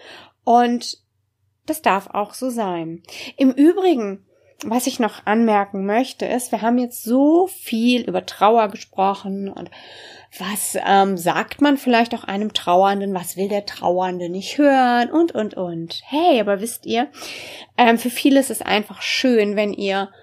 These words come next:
mit gutem Gefühl mit denen über den Verstorbenen sprecht, ne? Ich weiß ja auch, dass viele Menschen dann immer so Angst haben, „Oh, so können wir das Thema jetzt auf den Verstorbenen bringen.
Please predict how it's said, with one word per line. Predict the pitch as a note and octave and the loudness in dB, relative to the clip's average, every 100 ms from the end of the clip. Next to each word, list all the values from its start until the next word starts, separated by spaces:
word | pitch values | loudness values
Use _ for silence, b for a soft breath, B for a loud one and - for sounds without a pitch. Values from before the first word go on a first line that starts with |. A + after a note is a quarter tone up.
| b b - | b b -4
mit | - G#3+ - | -2 -2 0
gutem | B3 C#4+ - A#3+ | 0 0 0 0
Gefühl | G#3 - - G4 E4 | -2 -4 2 4 4
mit | G3+ G3 - | 2 -4 -2
denen | F#3+ G3 A3+ F4 - | -2 0 -2 -2 -2
über | G#3 G#3 | 0 0
den | G3+ G3 | 0 -4
Verstorbenen | - F#3 - G3 F#3+ E3+ E3+ | -6 -8 -2 -2 0 -4 -6
sprecht, | - B3+ A3 - - | -4 0 0 -2 -4
ne? | G#3+ D#4+ | 0 0
Ich | E4 | 2
weiß | A#3+ B3+ B3+ | 2 2 2
ja | G#3 F#3+ B3+ | -2 0 0
auch, | |
dass | A#3+ A3 | 0 -8
viele | - A3 A3 | -4 -2 -2
Menschen | G3 F#3+ G#3+ A#3 | 0 -2 -2 -4
dann | G#3+ | -4
immer | G3+ G#3 | -4 -4
so | G3 | -4
Angst | F3+ A3+ - | -2 -4 -6
haben, | F#3+ F#3 | -6 -2
„Oh, | G3 A3 | 0 -2
so | G#3+ | -4
können | G3 A3 | -6 -2
wir | B3 | 0
das | B3 - | -2 -6
Thema | - G#3+ B3+ C#4+ | -2 2 2 2
jetzt | G#3+ G#3 | -2 -4
auf | G3 | -8
den | G#3 F#3+ | -6 -8
Verstorbenen | - F3 - G#3 C4 B3 A3 | -8 -10 0 2 4 2 0
bringen. | G3+ A3 A#3 A#3+ | -4 0 2 2